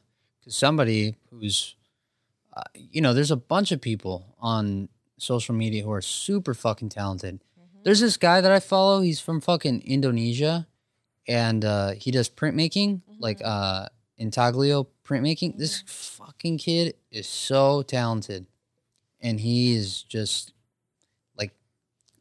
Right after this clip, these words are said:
Speaker 1: you know, I, you, you would, like, want to see this in, like, museums and stuff.
Speaker 2: Yeah.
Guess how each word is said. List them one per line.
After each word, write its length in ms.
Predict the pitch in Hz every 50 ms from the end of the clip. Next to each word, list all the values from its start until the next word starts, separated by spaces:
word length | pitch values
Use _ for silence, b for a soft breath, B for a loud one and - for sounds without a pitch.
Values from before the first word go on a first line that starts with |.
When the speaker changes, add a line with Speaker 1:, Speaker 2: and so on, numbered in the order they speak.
| _ _
Speaker 1:
you 140 | _ 113 113
know, 200 | 110 101 98 - -
I, 220 | - 131 127 - - - _ _ _ _ _ _ _ _
you, 320 | _ 139 151 170 160 151 - -
you 220 | - - 151 175 190
would, 160 | 190 180 156
like, 260 | 147 127 113 101 - _ _ _ _ 113
want 260 | 117 120 120 120 117
to 80 | - 117
see 180 | - - 117 110
this 240 | 107 101 98 - -
in, 100 | 101 95
like, 200 | 92 90 92 -
museums 480 | 110 104 98 98 98 98 98 95 95 98
and 80 | 95
stuff. 440 | - - 208 202 190 185 180 180 185
Speaker 2:
Yeah. 60 | -